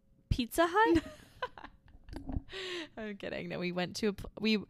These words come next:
Speaker 2: this is actually a really funny story. So we went to a pizza place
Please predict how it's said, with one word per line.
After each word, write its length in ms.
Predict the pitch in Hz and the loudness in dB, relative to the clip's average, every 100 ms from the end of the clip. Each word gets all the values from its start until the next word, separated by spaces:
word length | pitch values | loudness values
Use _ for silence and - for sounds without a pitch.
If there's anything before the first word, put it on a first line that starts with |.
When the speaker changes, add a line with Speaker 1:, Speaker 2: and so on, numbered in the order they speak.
| - - - - | -16 -20 -10 0
Speaker 2:
this 160 | 226 | 4
is 40 | 247 | 6
actually 320 | 226 - 320 | 4 4 2
a 40 | |
really 200 | 208 185 | 4 2
funny 240 | 190 175 180 | 0 -4 -4
story. 440 | - 160 165 175 | -4 -2 0 -2
So 640 | 190 214 185 180 175 170 185 _ _ _ _ _ _ _ | -4 -4 -2 -2 -4 -8 -12 _ _ _ _ _ _ _
we 560 | 196 202 214 214 202 202 - - | -10 -4 -2 0 0 -2 -4 -10
went 320 | 208 196 196 | -4 -2 -2
to 300 | - 247 226 - | -6 -8 -8 -8
a 60 | 214 | -10
pizza 440 | - 262 269 202 | -8 -6 -6 -8
place 640 | - - - 220 - - | -8 -8 -6 -8 -8 -14